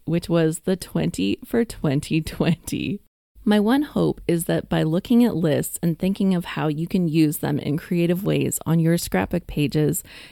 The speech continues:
is that it will give you an easy approach to journaling that feels really manageable.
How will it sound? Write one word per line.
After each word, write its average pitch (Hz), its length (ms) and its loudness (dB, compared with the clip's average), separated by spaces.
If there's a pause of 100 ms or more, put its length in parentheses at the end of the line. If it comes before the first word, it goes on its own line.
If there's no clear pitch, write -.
(100)
is 220 180 0
that 220 320 0
it 208 100 0
will 226 160 0
give 233 260 -2
you 247 240 2
an 214 220 2
easy 226 340 2
approach 185 500 -2
to 190 120 -2
journaling 156 680 2 (360)
that - 200 -2
feels 190 400 0
really 165 400 2
manageable. - 800 -4